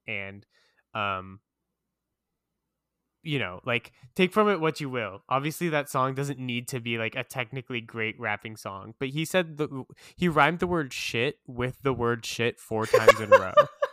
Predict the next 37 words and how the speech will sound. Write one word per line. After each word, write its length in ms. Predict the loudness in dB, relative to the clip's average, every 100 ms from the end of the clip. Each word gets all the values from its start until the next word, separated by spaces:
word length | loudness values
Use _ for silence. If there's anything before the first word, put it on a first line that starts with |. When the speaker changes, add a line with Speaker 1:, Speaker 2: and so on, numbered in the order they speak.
| -6 -10 -10 _ _ _ _ _
Speaker 1:
And 140 | 2 6
I 100 | 6
was 200 | 6 4
like, 400 | 6 4 0 -6 -4 -4 8
Speaker 2:
<laughs> 1600 | 8 8 -2 -6 10 12 12 10 8 6 6 0 _ _ _ 0
Speaker 1:
"Dog, 480 | 6 8 6 4 0
like, 180 | -4
what 140 | 0 2
are 80 | 2
we 120 | 0
doing?" 640 | -2 -2 0 2 4 6 4 4 2 2 _ _ _
Um, 400 | 2 4 4 4 4 6 6
but, 120 | 6 6
like, 220 | 6 4
also 460 | 4 4 4 4 4
mad 400 | 2 4 4 2
respect 560 | -2 0 0 0 0
because 300 | -4 -2 -2
that 340 | 2 2 2 -2
beat 360 | -4 -2 -2 -4
is, 220 | -6 -4
like, 380 | -2 0 0 -6 _
hot 540 | -6 4 8 8 6
as 260 | -2 -4 -8 -20 -10
fuck. 540 | -2 2 2 -2 -10 -20 -2
Like 80 | 2
Speaker 2:
There's 160 | 4
a 60 | 2
fu-, 160 | 0 -6
uh, 1120 | -8 -16 _ _ _ _ _ _ _ -12 -6
there's 300 | 2 8 8
a 60 | 8
funny 300 | 2 2 2
thing 200 | 2 4
about 300 | 4 4 2
that 280 | 0 -2 -2
beat. 360 | -4 -4 -10